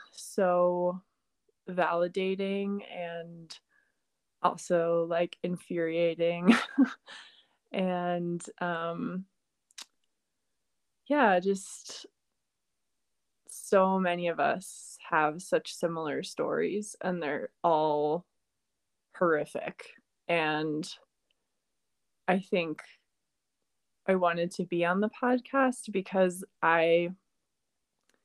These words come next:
have really, like, shortened my story and kind of, like, downplayed it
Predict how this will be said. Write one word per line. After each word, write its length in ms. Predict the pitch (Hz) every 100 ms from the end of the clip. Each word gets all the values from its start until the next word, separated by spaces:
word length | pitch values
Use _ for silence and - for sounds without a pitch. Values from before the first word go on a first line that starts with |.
| _ _ _ _ _
have 280 | - 269 254
really, 580 | 226 190 190 196 269 339
like, 200 | 311 214
shortened 720 | - - - 180 - 196 202
my 220 | 208 208 208
story 720 | - 220 202 196 196 196 190
and 160 | 175 180
kind 260 | - 175
of, 160 | 175 175
like, 260 | 170 165 - - _ _ _ _ _ _ _ _ _ _ _ _ _ _ 196
downplayed 640 | 185 165 170 175 208 208
it 280 | 214 220 214